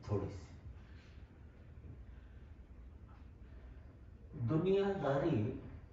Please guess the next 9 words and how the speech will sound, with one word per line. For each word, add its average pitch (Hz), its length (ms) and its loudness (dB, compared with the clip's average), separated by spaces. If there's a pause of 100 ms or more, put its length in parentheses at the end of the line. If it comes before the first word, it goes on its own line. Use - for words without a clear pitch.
(2000)
के 165 80 4
लिए 151 280 6 (120)
बेहोशी 135 540 8
जरूरी 98 420 6
है। - 260 -4 (3250)
दुनियादारी 143 680 8
के 107 100 6
सारे 117 340 8
खेल 127 220 6